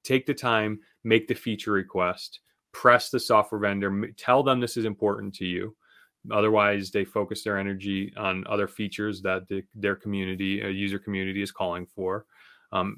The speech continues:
they do listen. I can't sp-, stress that enough. We really are in a, in a really interesting period where software development, um, large corp-, large, um,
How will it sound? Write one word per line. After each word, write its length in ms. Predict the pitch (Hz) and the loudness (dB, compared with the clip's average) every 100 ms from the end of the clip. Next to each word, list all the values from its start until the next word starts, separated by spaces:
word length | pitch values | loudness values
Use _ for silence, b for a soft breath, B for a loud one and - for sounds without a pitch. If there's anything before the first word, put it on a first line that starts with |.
| 113 | -2
they 140 | 104 | 0
do 320 | 95 98 120 120 | 0 4 4 6
listen. 500 | 101 92 - 104 107 | 4 2 -2 -4 -4
I 80 | |
can't 320 | 95 117 113 110 | -4 -6 -6 -6
sp-, 240 | - 104 - | -2 -2 -2
stress 260 | 110 104 | 0 0
that 140 | 107 92 | 2 0
enough. 280 | 92 92 - | 0 -4 -4
We 120 | 95 | -4
really 360 | 107 120 113 107 | 2 4 4 4
are 260 | 101 101 | 2 2
in 120 | 95 | 0
a, 180 | 95 - | -6 -6
in 80 | 98 | -4
a 100 | 92 | -2
really 260 | 101 107 98 | 2 2 2
interesting 360 | 90 - 104 | -2 -6 -8
period 380 | - 107 98 92 | -2 0 2 0
where 100 | 92 | -4
software 420 | - 107 107 110 | 0 0 0 -2
development, 720 | 98 98 92 95 95 92 101 _ _ _ 101 | -2 0 0 0 -6 -8 -10 _ _ _ -2
um, 360 | 95 95 - _ - | 0 0 -6 _ -10
large 720 | 107 110 120 123 120 110 - | -2 6 8 10 10 6 -2
corp-, 340 | - 123 113 - | 2 6 6 6
large, 640 | 127 117 120 120 117 101 - | -6 2 8 10 8 2 -4
um, 520 | 113 98 95 92 92 | -2 -2 -4 -6 -12